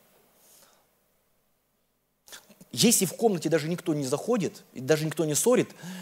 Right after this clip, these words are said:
все равно появляется пыль. Откуда она берется? Вот мы с-, когда мы смотрим, Бог говорит: «Я знаю этот мир. Я знаю, что нужно этому миру.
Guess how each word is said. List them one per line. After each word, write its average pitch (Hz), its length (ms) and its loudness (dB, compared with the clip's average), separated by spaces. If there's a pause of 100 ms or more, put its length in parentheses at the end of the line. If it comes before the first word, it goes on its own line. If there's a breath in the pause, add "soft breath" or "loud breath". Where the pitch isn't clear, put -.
все - 180 0
равно 139 200 2
появляется 127 500 0
пыль. - 300 -10 (1120)
Откуда 151 380 -4
она 165 120 -2
берется? 170 500 -4 (3750 soft breath)
Вот - 240 4 (880 loud breath)
мы 135 200 2
с-, - 240 -2 (640)
когда 131 260 4
мы 127 120 0
смотрим, 135 600 -2 (1000)
Бог 123 220 2
говорит: 123 200 2
«Я 120 120 2
знаю 123 240 -4
этот 110 200 -4
мир. 110 260 -10 (1700 loud breath)
Я 131 140 4
знаю, 127 200 0
что 120 180 -4
нужно 117 300 -8
этому 113 260 -8
миру. 110 300 -10